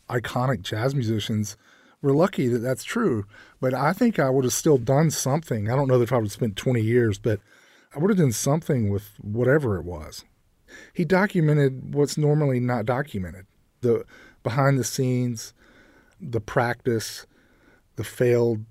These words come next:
things, the arguments, you know, the fights, the drunk nights that just are really sloppy.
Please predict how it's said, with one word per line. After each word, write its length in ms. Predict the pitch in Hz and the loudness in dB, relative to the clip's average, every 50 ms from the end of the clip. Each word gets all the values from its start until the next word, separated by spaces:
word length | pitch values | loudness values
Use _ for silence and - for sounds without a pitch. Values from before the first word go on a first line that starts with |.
| _ - | _ -10
things, 680 | - 135 123 120 113 113 113 113 104 - - - - - _ _ _ _ _ _ _ _ _ _ | -4 -2 -2 0 0 -2 -2 -4 -6 -8 -12 -16 -18 -20 _ _ _ _ _ _ _ _ _ _
the 240 | - 123 117 117 117 - | -6 -2 0 2 2 2
arguments, 760 | 123 120 120 123 139 151 147 147 147 - - - - - - - | 0 0 0 2 2 2 2 2 0 -2 -6 -12 -14 -16 -12 -8
you 60 | - 131 | -4 -2
know, 120 | 127 117 | 0 0
the 80 | 110 113 | 0 -2
fights, 680 | - - - 104 110 120 123 117 - - - - - - _ _ _ _ _ _ _ _ _ _ _ _ _ _ _ - | -4 -6 -6 -4 -2 0 0 -2 -2 -6 -14 -14 -16 -18 _ _ _ _ _ _ _ _ _ _ _ _ _ _ _ -14
the 180 | 123 120 120 | -8 -4 -4
drunk 460 | 110 101 - - 117 113 120 120 - - _ _ - | -4 -4 -4 -2 -2 0 0 -2 -4 -6 _ _ -4
nights 540 | 117 117 117 117 120 123 - - - - - | -2 -2 0 2 0 0 -2 -6 -12 -10 -8
that 160 | 110 101 110 | -8 -6 -4
just 320 | 113 113 - - - - | -4 -4 -4 -4 -6 -6
are 80 | 101 101 | -6 -4
really 260 | 107 120 120 117 113 | -2 0 0 0 0
sloppy. 680 | 104 - - - 107 98 98 101 - - 113 110 113 | 0 -2 -2 -2 -2 0 -2 -2 -2 -2 -2 -2 -4